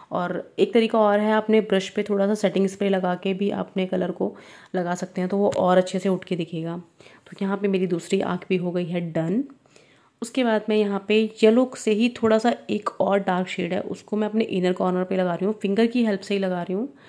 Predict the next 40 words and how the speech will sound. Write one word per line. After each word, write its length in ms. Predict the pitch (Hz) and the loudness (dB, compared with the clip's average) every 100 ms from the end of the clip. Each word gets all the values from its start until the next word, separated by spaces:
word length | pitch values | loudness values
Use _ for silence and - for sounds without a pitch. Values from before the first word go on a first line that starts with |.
| - - - - | -20 -20 -20 -4
तो 60 | |
आप 140 | - 190 | 0 0
देख 200 | 185 185 | -2 -6
सकते 240 | 185 - | -10 -6
हैं 120 | 190 | -4
उसका 300 | 202 - - | -4 -6 -4
लुक 240 | 190 190 190 | -2 -2 -4
अभी 140 | 185 | -6
किस 200 | 190 - | -8 -8
तरीके 280 | - 185 185 | -6 -6 -6
से 160 | 185 190 | -6 -6
आएगा। 320 | 190 185 226 226 | -4 -6 -8 -4
ये 120 | 170 | -4
देखिए, 260 | 165 160 180 | -4 -6 -6
इस 280 | - 220 233 | -4 -4 0
तरीके 300 | 202 180 185 | 0 0 -4
से 160 | 208 | -4
जैसा 320 | 190 190 196 | -4 -4 -2
मुझे 220 | 196 185 185 | -2 -2 -4
चाहिए 260 | 185 180 | -2 -2
प्रॉपर 520 | 196 - 190 170 196 | -4 -4 -4 -2 -4
वो 100 | 185 | -4
शेड 240 | 185 185 175 | -4 -6 -6
आ 100 | 165 | -6
चुका 240 | - 185 | -8 -6
है। 200 | 175 214 - - - - | -4 -6 -8 -18 -16 -8
और 100 | 180 - | -6 -2
यहाँ 200 | 190 190 | -2 0
पे 80 | 202 | 0
मैं 120 | 196 | -2
अपने 180 | 190 190 | -2 -2
लूज 200 | 180 180 | -2 -4
पाउडर 280 | - 180 190 | -2 -2 0
को 140 | 190 | 0
कर 140 | 190 180 | 0 0
रही 100 | 190 | 0
हूँ 120 | 180 | 0
डस्ट 260 | 165 - | -2 -4
ऑफ, 180 | 190 - - | -4 -4 -10
क्योंकि 380 | 190 190 190 | -8 -6 -6